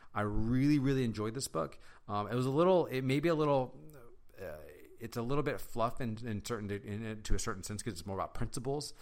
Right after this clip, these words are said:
but, um, I wouldn't say fluff in terms of, like, actual takeaways, though, 'cause I walked away with it a lot, liking it a lot. It's a really, really good book.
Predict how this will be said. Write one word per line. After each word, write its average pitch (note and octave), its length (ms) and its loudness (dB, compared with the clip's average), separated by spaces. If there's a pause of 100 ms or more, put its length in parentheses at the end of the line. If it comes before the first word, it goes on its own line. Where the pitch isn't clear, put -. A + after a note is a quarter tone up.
(360)
but, G#2 280 -2 (320)
um, F#2+ 480 -4 (260)
I A#2+ 120 4
wouldn't B2+ 200 0
say A#2 100 0
fluff A2 320 -2
in G2+ 80 -4
terms G2+ 200 -6
of, F#2 100 -4
like, F#2 120 -2
actual F#2 400 -4 (240)
takeaways, F#2 460 -2
though, D#2+ 100 -6
'cause E2 140 -10
I F2+ 100 2
walked A2+ 300 4
away G2 180 -2
with F2+ 180 -6
it F2 80 -2
a D#2+ 100 -4
lot, F#2+ 420 -2
liking G#2 340 -2
it G2 100 -4
a F2+ 120 -4
lot. F2+ 400 -2
It's F2+ 140 -8
a G2 60 -2
really, G2+ 400 -4
really F#2 200 -4
good E2 180 -8
book. F#2 220 -6